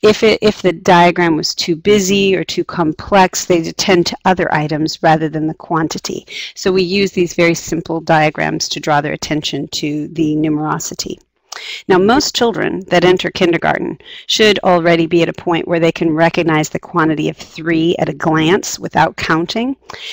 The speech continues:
but it turns out that perceptual subitizing is still well worth your attention as a kindergarten teacher,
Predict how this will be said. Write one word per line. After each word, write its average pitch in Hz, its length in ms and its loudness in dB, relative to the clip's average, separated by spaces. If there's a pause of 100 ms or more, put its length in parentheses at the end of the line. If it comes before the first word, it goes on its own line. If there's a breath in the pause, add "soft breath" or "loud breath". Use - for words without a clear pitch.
(160 loud breath)
but 196 80 2
it - 100 0
turns 240 300 2
out 190 180 2
that - 140 -8
perceptual 185 440 0
subitizing 165 720 0
is 170 100 -2
still 160 420 2
well 175 340 4
worth 165 260 -4
your 165 100 -4
attention 156 460 -4
as 147 120 -2
a 151 40 -6
kindergarten 160 540 -4
teacher, 151 400 -6